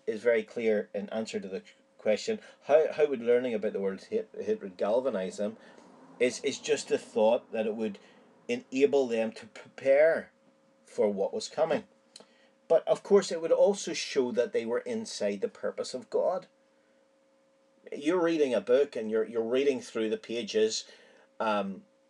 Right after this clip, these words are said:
you come to a part in the book where everything's out of kilter. That's, that's the way stories go. You know, you don't just generally have a story that says something like this: "Peter,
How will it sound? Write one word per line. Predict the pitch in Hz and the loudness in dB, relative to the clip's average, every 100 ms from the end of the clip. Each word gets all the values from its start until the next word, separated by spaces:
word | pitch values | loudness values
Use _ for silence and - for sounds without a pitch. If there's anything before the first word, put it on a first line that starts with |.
| _ _ - | _ _ -8
you | 123 | -8
come | - 143 139 | -2 0 4
to | 127 | 2
a | |
part | - 123 113 | 2 2 2
in | 107 | -2
the | 104 | -4
book | 117 107 | 0 2
where | 117 107 | 0 -4
everything's | 120 120 127 120 - 110 107 - - - _ _ - | -4 -4 -4 -6 -4 -2 -2 -6 -10 -14 _ _ -2
out | 107 110 | -2 0
of | 104 - - _ _ _ _ _ _ _ _ _ _ | -2 -4 -20 _ _ _ _ _ _ _ _ _ _
kilter. | - 147 127 117 101 - | 2 4 4 0 -4 -2
That's, | 127 147 - - - | -2 -2 -4 -14 -2
that's | 131 - - | -2 -2 -6
the | 113 | 0
way | 107 | 0
stories | 107 - 110 107 104 - | 0 -4 -2 0 -2 0
go. | 143 156 104 _ _ _ _ _ | 4 4 0 _ _ _ _ _
You | - | -6
know, | 98 90 - - _ | -4 -4 -8 -20 _
you | 113 | 0
don't | 131 147 | 2 2
just | - 113 - | 0 -2 -2
generally | 127 127 139 120 107 | 2 2 2 -2 0
have | 113 | -2
a | 107 | -2
story | - - 110 107 104 | -4 0 0 2 0
that | 107 | -2
says | - 120 107 | -2 -2 0
something | 120 113 | -2 0
like | 101 104 | -6 -4
this: | 117 123 - - _ | -2 -2 -4 -18 _
"Peter, | - 131 123 127 107 | -8 -4 0 0 -2